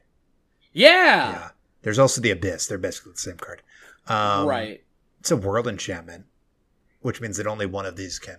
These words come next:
Speaker 2: exist on the battlefield at once. But it says, "Whenever a player casts a spell, counter it unless that player plays three mana." Um,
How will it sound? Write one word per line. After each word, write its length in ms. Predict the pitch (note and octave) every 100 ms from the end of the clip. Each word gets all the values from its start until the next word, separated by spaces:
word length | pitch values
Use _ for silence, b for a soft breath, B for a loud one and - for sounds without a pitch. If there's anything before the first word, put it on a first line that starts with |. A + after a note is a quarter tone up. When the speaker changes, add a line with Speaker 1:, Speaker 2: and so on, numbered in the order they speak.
| _ F#2
Speaker 2:
exist 320 | - F2 -
on 60 |
the 40 | E2+
battlefield 380 | E2+ E2+ - F2+
at 100 | F#2
once. 360 | F#2 F#2 - - B B B B _ _
But 160 | B2 A#2
it 80 | -
says, 240 | D3+ A#2+
"Whenever 440 | A#2+ A#2+ B2 F3+ F3+
a 40 |
player 220 | - B2
casts 260 | A#2+ A#2+ -
a 60 | G#2
spell, 300 | - G#2 G2+
counter 500 | - - G#2+ A2+ B2
it 80 |
unless 260 | G#2+ G2+ F#2
that 160 | G2 -
player 220 | G2+ G2
plays 380 | - G2 F2+ -
three 320 | - F#2 F2+ E2
mana." 480 | D#2+ E2+ - - - _ b b b b b b _ -
Um, 560 | G2+ F#2 F2+ F2 F2